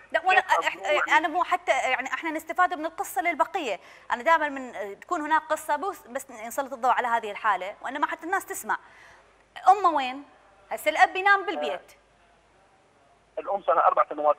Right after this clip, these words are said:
Speaker 2: منقطعة عن الأب، مطلقة.
Speaker 1: طيب، مثل ما هو
Speaker 2: آه،
Speaker 1: قال يعني
Speaker 2: آه.
Speaker 1: بالمقطع.
Speaker 2: نعم، الأم منقطعة عن الأب، آه، صار لها أربع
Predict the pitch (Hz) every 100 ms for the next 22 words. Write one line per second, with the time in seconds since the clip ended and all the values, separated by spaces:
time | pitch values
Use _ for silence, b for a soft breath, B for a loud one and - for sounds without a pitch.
0 | - 139 - 170 - - 269 - - -
1 | - 135 123 143 226 - 240 190 233 349
2 | 311 311 302 294 269 202 190 175 - 208
3 | 190 - 170 - _ _ _ _ _ _
4 | - 123 123 311 127 - 302 277 269 285
5 | 262 247 247 269 - - _ - 120 147
6 | 143 143